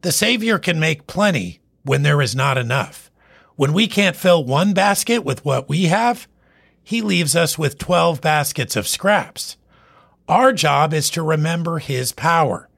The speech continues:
to rely upon his sufficiency, and to call upon him when solutions seem out of reach.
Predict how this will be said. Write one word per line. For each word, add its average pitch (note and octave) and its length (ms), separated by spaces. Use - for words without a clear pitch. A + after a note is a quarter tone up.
to E3 120
rely E3 420
upon C#3 400
his D#3 280
sufficiency, - 920
and F#3 160
to D#3 80
call B3 380
upon A#2 360
him F2 340
when C#3 220
solutions B2 720
seem B2+ 280
out A2 180
of F#2+ 140
reach. - 500